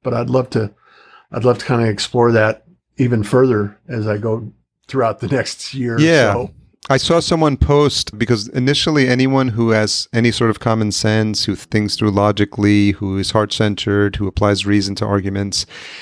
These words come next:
Speaker 2: they're getting turned off by everything that's happening on social. And so they're leaving. And so this person's point was, look, if all the people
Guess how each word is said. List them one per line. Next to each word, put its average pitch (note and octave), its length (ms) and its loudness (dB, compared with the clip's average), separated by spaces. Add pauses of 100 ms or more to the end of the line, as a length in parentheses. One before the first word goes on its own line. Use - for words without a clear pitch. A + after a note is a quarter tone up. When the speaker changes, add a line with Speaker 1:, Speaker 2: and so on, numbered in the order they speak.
(140)
Speaker 2:
they're A#2 120 2
getting C3+ 240 0
turned A#2+ 260 0
off B2 260 4
by G#2+ 120 2
everything G#2+ 200 -2
that's G2+ 140 -4
happening G2+ 400 -2
on F#2 80 -4
social. G#2 420 -4
And G2+ 80 -6
so A2 140 -4
they're F#2+ 160 -2
leaving. A2 720 -2 (180)
And A2 140 0
so A2 180 0
this A2 220 -2
person's G#2+ 560 -2 (200)
point C#3+ 400 0
was, G2 300 0
look, C#3 220 -2 (100)
if A2 180 -2
all B2+ 180 2
the C#3 100 -2
people A2+ 520 2